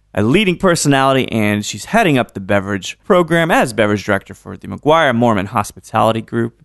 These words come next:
Talk about Jeffrey's, you talk about Josephine House, you talk about Perla's. If those three weren't enough to get a great meal, have a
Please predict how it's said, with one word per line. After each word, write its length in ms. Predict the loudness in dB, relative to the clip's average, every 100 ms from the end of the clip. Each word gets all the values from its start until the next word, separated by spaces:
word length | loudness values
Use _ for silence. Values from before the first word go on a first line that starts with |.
| _ _
Talk 220 | -16 -16
about 240 | -12 -12 -6
Jeffrey's, 580 | 0 0 2 2 2 -2
you 80 |
talk 300 | -14 -18 -20
about 240 | _ -20 _
Josephine 720 | -8 -8 -8 -8 -2 2 2
House, 400 | 0 -2 -2 -4
you 20 | -14
talk 80 | -12
about 240 | -14 -14
Perla's. 500 | _ 2 4 4 2
If 140 | -2 0
those 260 | 0 0 0
three 360 | 2 4 4 2
weren't 380 | 2 2 2 0
enough 300 | 0 0 -2
to 80 | -4
get 140 | -2
a 40 | 0
great 360 | 2 2 2
meal, 460 | 0 2 2 0 -2
have 300 | -4 -4 -4
a 100 | -6